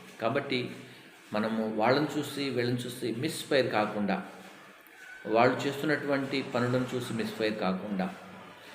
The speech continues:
మనకు దేవుడిచ్చినటువంటి బాధ్యతను జ్ఞాపకం చేసుకొని, ఆ జ్ఞాపకంలో ప్రభునామాన్ని స్తుతిస్తూ, గణపరుస్తూ,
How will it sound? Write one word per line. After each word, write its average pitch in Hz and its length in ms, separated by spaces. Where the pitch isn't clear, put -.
మనకు 175 340
దేవుడిచ్చినటువంటి 143 800
బాధ్యతను 113 600
జ్ఞాపకం 101 460
చేసుకొని, 104 460
ఆ 98 340
జ్ఞాపకంలో 147 640
ప్రభునామాన్ని 127 840
స్తుతిస్తూ, 156 680
గణపరుస్తూ, 104 600